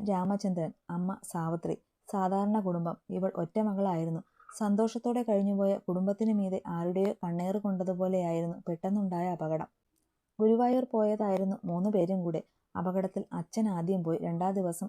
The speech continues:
അമ്മയും പോയി. അവസാനമായി അവരെ ഒരു നാക്ക് കാണാൻ പോലും അവൾക്ക് ഭാഗ്യമുണ്ടായില്ല. ഡിഗ്രി കഴിഞ്ഞ് നിൽക്കുമ്പോഴായിരുന്നു അവരുടെ വിയോഗം.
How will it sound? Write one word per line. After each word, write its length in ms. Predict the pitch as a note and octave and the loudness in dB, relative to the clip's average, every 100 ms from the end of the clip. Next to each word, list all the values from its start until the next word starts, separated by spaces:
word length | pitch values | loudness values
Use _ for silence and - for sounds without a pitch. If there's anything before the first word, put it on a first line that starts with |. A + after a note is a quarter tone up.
| - | -6
അമ്മയും 380 | E3 E3+ F3+ F3+ | -4 -2 0 0
പോയി. 160 | D#3 - _ _ - | -2 -6 _ _ -8
അവസാനമായി 680 | F#3 G3+ A#3+ A#3+ A3+ G#3+ G#3+ | -2 -2 0 0 0 0 -4
അവരെ 260 | F#3 F3 G#3 | -4 0 2
ഒരു 180 | G#3+ G3+ | 2 0
നാക്ക് 320 | G3+ F3 E3+ | -2 -4 -6
കാണാൻ 400 | G3+ F#3 F3 G3 | -4 -2 -2 -2
പോലും 260 | F#3+ F3+ F#3+ _ D#3+ | 0 0 -2 _ -6
അവൾക്ക് 300 | D#3+ E3 G#3 | -4 -4 -4
ഭാഗ്യമുണ്ടായില്ല. 800 | F#3 D#3 F3 G3 E3 D#3+ D#3+ D#3+ - _ _ _ | -4 -2 0 0 -2 -2 -2 -4 -8 _ _ _
ഡിഗ്രി 300 | F#3+ G#3 A#3+ | 0 2 2
കഴിഞ്ഞ് 280 | B3+ A#3 A3 | 2 2 4
നിൽക്കുമ്പോഴായിരുന്നു 760 | A3 - F#3+ F#3+ F#3+ F3+ F3 F#3 - | 2 0 -2 0 0 0 -2 -6 -6
അവരുടെ 320 | E3 E3+ F#3 | -4 0 0
വിയോഗം. 380 | E3+ D#3+ D#3+ | 0 -2 -4